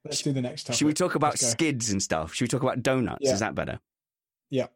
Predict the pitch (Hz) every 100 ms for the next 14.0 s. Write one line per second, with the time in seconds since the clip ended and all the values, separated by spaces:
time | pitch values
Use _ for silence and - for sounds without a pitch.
0 | _ _ _ - 113 101 90 - 131 131
1 | 117 123 110 120 123 123 - - 131 -
2 | - 127 117 107 101 113 113 _ _ 127
3 | 160 - 175 156 113 - 113 98 107 104
4 | - 117 117 175 185 214 170 - 180 214
5 | 156 117 160 143 151 _ _ _ _ _
6 | _ _ - 98 98 - 98 110 104 101
7 | 98 92 95 104 107 101 101 90 110 110
8 | 113 113 107 139 175 107 87 85 190 -
9 | 120 - 85 98 180 - _ _ _ -
10 | 95 90 87 87 104 87 82 98 98 92
11 | 85 - - 104 98 95 - 107 104 95
12 | 101 101 95 98 - 90 110 95 110 123
13 | 127 123 120 110 98 92 - 120 143